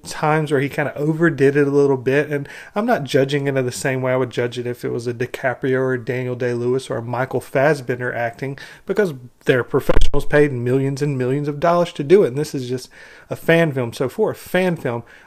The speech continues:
I thought it was very well done when you consider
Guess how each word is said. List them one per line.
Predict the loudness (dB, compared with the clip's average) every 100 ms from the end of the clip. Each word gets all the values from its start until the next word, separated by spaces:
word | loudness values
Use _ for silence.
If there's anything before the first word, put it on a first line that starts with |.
| -4
I |
thought | 0
it | 0
was | 0
very | 0 2 4
well | 2 -2
done | -2 -2 -4 -10 _ _ _
when | -6
you | -6
consider | -6 -6 0 2 2 0